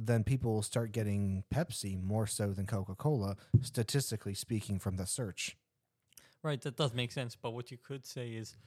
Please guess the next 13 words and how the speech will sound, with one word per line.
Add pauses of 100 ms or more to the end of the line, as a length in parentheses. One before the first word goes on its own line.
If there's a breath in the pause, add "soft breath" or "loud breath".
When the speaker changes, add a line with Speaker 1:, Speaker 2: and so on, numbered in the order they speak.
(200 soft breath)
Speaker 2:
there
are
two
viewpoints. (340 soft breath)
First, (260)
there
are
two
viewpoints,
is
Pepsi
and
Coca-Cola.